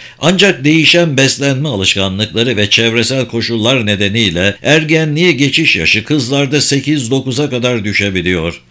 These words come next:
Ergenliğin kız çocuklarındaki ilk belirtisi memelerde görülür. Bazen iki memede aynı anda, bazen önce bir, sonra diğer memede hafif ağrı ve tomurcuklanma olarak başlar.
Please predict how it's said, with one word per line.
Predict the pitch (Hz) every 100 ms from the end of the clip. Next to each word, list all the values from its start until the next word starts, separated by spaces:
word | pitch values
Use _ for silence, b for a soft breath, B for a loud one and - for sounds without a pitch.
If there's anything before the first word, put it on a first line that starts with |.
| B B B B B B
Ergenliğin | 131 165 175 190 190 202 165
kız | 190 208 -
çocuklarındaki | 107 90 101 101 95 92 98 127
ilk | 95 196 80
belirtisi | 98 98 92 98 -
memelerde | 123 143 151 151 151 151
görülür. | 143 95 78 73 76 - B B -
Bazen | 107 90 104 104
iki | 139 139 175
memede | 101 90 92 110
aynı | 117 139 98 95
anda, | 90 85 107 117 B -
bazen | 139 175 156 170
önce | 156 175 165 147 120
bir, | 101 113
sonra | 120 156 151 147
diğer | 170 123 104
memede | 95 90 92
hafif | 113 139 185 -
ağrı | - 143 143 156 139
ve | 139
tomurcuklanma | - 135 143 117 135 139 127 123 117
olarak | 131 98 98 107 87
başlar. | 95 - 87 87 85